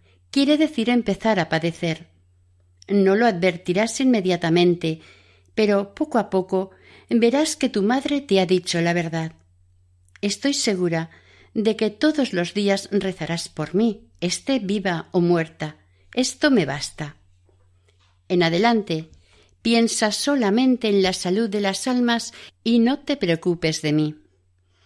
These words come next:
Juan Bosco ya era sacerdote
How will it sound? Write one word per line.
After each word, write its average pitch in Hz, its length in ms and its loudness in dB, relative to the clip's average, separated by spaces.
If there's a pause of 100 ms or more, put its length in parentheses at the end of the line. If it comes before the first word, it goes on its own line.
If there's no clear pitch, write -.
(640)
Juan 240 300 2
Bosco 220 440 -2
ya 254 300 0
era 233 240 2
sacerdote 185 800 -2